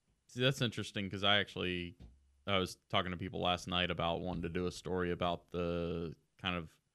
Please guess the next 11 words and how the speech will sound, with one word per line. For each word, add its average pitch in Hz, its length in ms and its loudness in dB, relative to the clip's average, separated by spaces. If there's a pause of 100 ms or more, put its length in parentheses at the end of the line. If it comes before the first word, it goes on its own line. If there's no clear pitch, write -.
(420)
there 117 120 2
seems 147 280 4
to 127 60 -2
be 127 100 6
a 113 40 6
shift - 380 2
in 113 100 0
college 110 280 4
basketball 104 960 2
staffs - 800 4 (100)
that 95 280 2